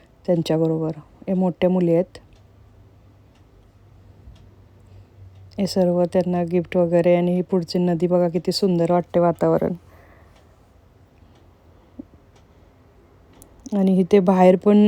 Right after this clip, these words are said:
हे बसायला वगैरे मंदिराच्या बाहेर पण इतकं सुंदर होतं ना, मस्तच होतं हे.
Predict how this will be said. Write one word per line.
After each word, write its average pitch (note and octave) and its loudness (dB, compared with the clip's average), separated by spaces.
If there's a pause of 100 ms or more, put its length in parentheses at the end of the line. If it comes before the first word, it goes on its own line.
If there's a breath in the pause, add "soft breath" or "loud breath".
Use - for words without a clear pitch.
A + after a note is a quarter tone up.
(500 loud breath)
हे G3+ 2
बसायला G3 6
वगैरे G3 6
मंदिराच्या F#3+ 4
बाहेर F#3 2
पण G3 0
इतकं F#3+ -2
सुंदर F#3+ 2
होतं F#3+ 2
ना, F3 0
मस्तच F3+ -4
होतं F3 -2
हे. D#3+ -2